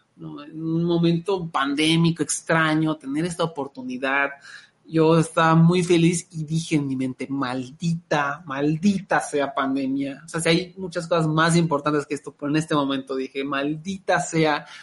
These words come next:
pandemia que no me dejaste escuchar al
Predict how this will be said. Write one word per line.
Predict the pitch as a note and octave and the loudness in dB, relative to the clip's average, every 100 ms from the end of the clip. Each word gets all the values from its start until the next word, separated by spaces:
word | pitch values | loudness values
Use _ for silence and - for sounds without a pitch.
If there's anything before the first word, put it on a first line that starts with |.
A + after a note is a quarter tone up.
| - _ - | -20 _ -4
pandemia | C#3 D#3 D#3 D#3+ E3 D#3+ | -2 0 4 4 4 2
que | - D3 | -4 -4
no | E3 E3+ | -2 -2
me | F3+ | -2
dejaste | F3 - D#3 D#3+ E3 | -4 -2 -4 -4 -6
escuchar | D#3+ D3 C#3+ D3+ | -6 -6 -2 -2
al | D3+ | -2